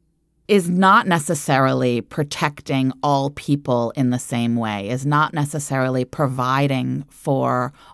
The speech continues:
all of its citizens in the same way. And to also recognize that it is a set of behaviors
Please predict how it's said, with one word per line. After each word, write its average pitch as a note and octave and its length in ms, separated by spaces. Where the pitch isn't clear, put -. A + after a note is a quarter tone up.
all C3+ 240
of B2 80
its - 160
citizens A2+ 640
in A2+ 180
the - 80
same A2+ 400
way. A2 400
And D3+ 560
to F#3+ 200
also F3 400
recognize D#3+ 840
that C#3+ 120
it C#3 180
is E3 640
a F3 80
set G3+ 480
of D#3+ 320
behaviors E3+ 1080